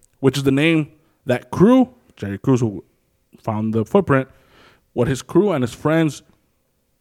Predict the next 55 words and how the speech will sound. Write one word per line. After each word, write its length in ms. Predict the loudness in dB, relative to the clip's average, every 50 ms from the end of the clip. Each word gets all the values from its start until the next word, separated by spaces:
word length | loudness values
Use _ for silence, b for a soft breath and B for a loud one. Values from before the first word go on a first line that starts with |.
| _ -18
used 680 | -12 -8 -4 0 2 6 8 8 8 6 6 2 -8 _ _ _ _ _ -4
while 180 | -2 0 0
trying 280 | 0 0 0 0 0 0
to 100 | 2 2
imagine 520 | 2 2 2 0 0 0 0 -2 -2 0
what 220 | 2 2 0 0 0
big-ass 340 | -2 -2 -2 -2 -4 -8 -8
creature 380 | -6 -6 -6 -6 -6 -8 -10
could 160 | -8 -8 -8
have 140 | -8 -8 -8
caused 260 | -6 -4 -4 -4 -4
a 60 | -6 -8
footprint 560 | -8 -8 -8 -8 -8 _ -12 -10 -10 -12 -12 _ _ _
that 240 | -12 -12 -12 -12 -14 _ _ _ -4
large. 440 | -2 0 0 0 0 -4 -6 -6 -6
So 100 | -4 -2
as, 160 | -2 -2 -4 -6 -10 -10
as 160 | -6 -4 -4 -2
they 80 | 0
were 80 | -2 -2
talking 200 | -2 -4 -6 -2
about 180 | -2 0 0
what 200 | 0 -2 -6 -6
the 40 | -8
f-, 100 | -12 -12 _ -20 B B B B B B
what 140 | B -2 0
could 100 | 2 2
have 60 | 2
left 140 | 2 2 0
this 120 | -2 -2
Bigfoot, 640 | -2 -6 -6 -4 -4 -4 -6 -8 -8 -6 -6 -6 -6
what 100 | -8 -6
could 100 | -4 -4
have 40 | -2
left 180 | -2 -4 -4
this 120 | -8 -12 -10
Bigfoot 440 | _ -6 -6 -6 -6 -6 -6 -4
out 220 | -4 -4 -6 -6 -8
here, 220 | -8 -10 -10 -12 b b b b b b b
eventually 280 | b -4 -4 -4 -4 -6
that 160 | -8 -8 -10
just 160 | -10 -14 -10
stuck, 260 | -6 -4 -4 -4 -6 -8
and 80 | -12
that's 100 | -12 -10
what 80 | -10 -12
they 80 | -12
called 380 | -12 -10 -8 -8 -8 -8 -10 -18 -20 _ _ _ _ _
the 80 | -20 -18
thing. 360 | -12 -8 -8 -6 -8 -8 -12 _ -8
That's 140 | -6 -2 -2
what 100 | -2 -2
Jerry 200 | -2 -4 -4 -4
Crews 240 | -8 -12 -14 -12
claims. 440 | -8 -6 -4 -4 -4 -6 -8 -14 -20